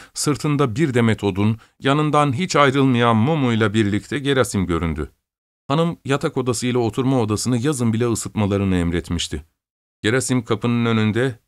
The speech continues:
yanına dönüp omzuyla iterek yüküyle içeriye daldı. Mumu ise her zamanki gibi onu beklemek için dışarıda kalmıştı. O zaman Stepan bu elverişli andan faydalanarak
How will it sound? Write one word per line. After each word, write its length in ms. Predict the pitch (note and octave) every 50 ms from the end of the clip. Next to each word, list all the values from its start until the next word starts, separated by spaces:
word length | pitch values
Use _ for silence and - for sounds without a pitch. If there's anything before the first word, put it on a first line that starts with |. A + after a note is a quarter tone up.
| - -
yanına 340 | A#2+ B2+ C3+ C3+ C#3 C3+
dönüp 260 | B2+ C3 C3 C3 B2+ C3
omzuyla 440 | B2+ B2 B2 A2+ C3 C3+ A#2+ A#2+
iterek 520 | A#2 A2+ G#2 - B2+ A2 A2 B2 B2 - _ _ _ _ _ _ _ _
yüküyle 500 | - A2 C3 B2+ - D3+ C3+ A#2 B2+ B2+
içeriye 420 | A#2 G#2 - A2+ G#2 G#2 G2+ F#2+ F2
daldı. 360 | F2+ E2 D#2+ D#2 D#2 D2 - - _ _ _ _ _ -
Mumu 320 | G2+ A#2 C3 B2 G#2+ G2 F#2
ise 340 | F2 - A2+ B2+ C3+ B2+ _ _ _ _ _ _
her 180 | - C#3 C#3+ C3
zamanki 460 | A2 A2+ A2 A2 A2 A2 G2+ - G#2+
gibi 200 | F#2+ G2+ G2 G#2+
onu 260 | B2 A2 A2 A#2 A2
beklemek 440 | G#2 A2 G2+ - A2+ G#2+ G#2+ G2 -
için 260 | G#2 F#2 - B2 A2+
dışarıda 440 | G#2 G2 - A2+ G#2 G2+ G2 G2+ F#2+
kalmıştı. 580 | - F#2 F#2 F2+ F2 E2+ D#2 - - D2+ D2 - _ _ _ _ _ -
O 120 | C3+ C3+ A#2
zaman 280 | A2 A2 G#2 G2+ G2
Stepan 520 | F#2 - - - A2 A2 - A#2 B2 B2 A2+ - - _ _ _ _
bu 200 | - B2 C3 E2+
elverişli 480 | A2+ G#2 G2+ G#2 A2 G#2+ G#2 - - D3+
andan 340 | D3+ C3+ A2+ G#2 G#2+ G#2+ G2
faydalanarak 800 | - G2+ G#2+ G2+ G2+ G#2 G2 G#2 A2+ A#2 A#2+ A2+ B2 B2+ -